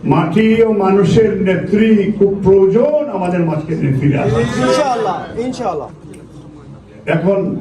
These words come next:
Speaker 1: এই কিছু ডিজিটাল নেতা আছে, দেশেও আছে, দেশের বাইরে আছে। এরা হচ্ছে ম্যানেজ পার্টি, এরা সবসময় ম্যানেজ করে চলে।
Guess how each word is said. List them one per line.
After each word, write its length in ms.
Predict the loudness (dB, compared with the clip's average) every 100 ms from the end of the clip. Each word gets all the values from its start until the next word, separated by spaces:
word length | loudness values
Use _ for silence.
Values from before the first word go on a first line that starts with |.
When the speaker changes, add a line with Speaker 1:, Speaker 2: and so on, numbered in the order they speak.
| -10 -18 -20 -20 -20 -20 -20 -20 -20 -20 -20 -20 -18 -4
Speaker 1:
এই 300 | 0 0 0 -8 -12 -2
কিছু 220 | 0 2
ডিজিটাল 720 | 2 4 4 2 0 0 0
নেতা 220 | 0 0 -4
আছে, 320 | -8 -12 -16 -16 -14 -14 -16 -18 -18 -18 -16 -18 -18 -14 -2
দেশেও 400 | 0 2 2 2
আছে, 200 | 0 0
দেশের 340 | 0 0 2
বাইরে 220 | 0 -2 -6
আছে। 320 | -8 -12 -18 -20 -20 -20 -20 -18 -18 -18 -20 -20 -10 -2
এরা 320 | 0 0 -2
হচ্ছে 260 | -2 0 0
ম্যানেজ 480 | 2 2 0 0 -2
পার্টি, 220 | -4 -6 -12 -14 -16 -18 -20 -20 -20 -20 -18 -18 -18 -20 -20 -20 -16 -4
এরা 240 | -2 0 0
সবসময় 540 | -2 -2 0 2 2
ম্যানেজ 500 | 2 2 2 2 2
করে 280 | 2 2 2
চলে। 320 | 2 -2 -6